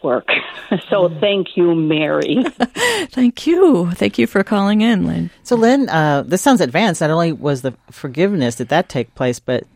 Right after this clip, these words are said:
Speaker 2: a relationship was restored.
Speaker 1: Yes, exactly. Exactly. Um, I didn't expect that to happen. <laughs> That was not my goal when I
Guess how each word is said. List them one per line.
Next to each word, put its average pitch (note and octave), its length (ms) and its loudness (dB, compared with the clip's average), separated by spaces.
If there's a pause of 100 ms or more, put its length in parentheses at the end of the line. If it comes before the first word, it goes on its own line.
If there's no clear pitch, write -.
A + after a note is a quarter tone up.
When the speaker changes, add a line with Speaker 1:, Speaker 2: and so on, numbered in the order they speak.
Speaker 2:
a B2+ 200 -4
relationship B2+ 720 -2
was G#2+ 240 -6
restored. G#2 580 -8 (1120)
Speaker 1:
Yes, B3 300 0 (320)
exactly. F3 840 -6 (240)
Exactly. E3+ 880 -6 (160)
Um, E3+ 580 -2 (320)
I F#3+ 60 0
didn't G#3+ 400 0
expect - 680 -6
that C4+ 240 -2
to C4+ 100 -4
happen. D#4 400 -2 (320)
<laughs> - 180 -4 (560)
That F#3 220 0
was F#3 200 0
not F3 240 -2
my E3 160 0
goal D#3 440 2
when E3 200 0
I D3+ 180 -2